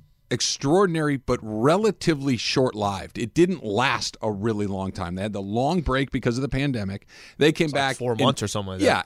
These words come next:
Speaker 1: and, and he hit the ground at a hundred miles an hour and was terrific. He was fantastic. And like I've said before,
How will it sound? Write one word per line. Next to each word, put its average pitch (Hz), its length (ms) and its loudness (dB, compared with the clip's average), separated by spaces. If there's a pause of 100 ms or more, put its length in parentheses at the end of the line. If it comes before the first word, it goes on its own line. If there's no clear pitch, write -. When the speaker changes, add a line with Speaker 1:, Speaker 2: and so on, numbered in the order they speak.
Speaker 1:
and, 156 180 0
and 156 140 2
he 175 160 6
hit 170 160 4
the 151 60 0
ground 139 300 2
at 120 80 0
a 107 40 -4
hundred 131 220 0
miles 117 280 0
an 117 60 -2
hour 107 320 -2
and 117 160 0
was 104 240 -2
terrific. 87 720 -2
He 110 140 -2
was 110 180 0
fantastic. 120 960 -6
And 98 180 -4 (320)
like 104 140 -4
I've 123 100 0
said 131 160 0
before, 123 320 -2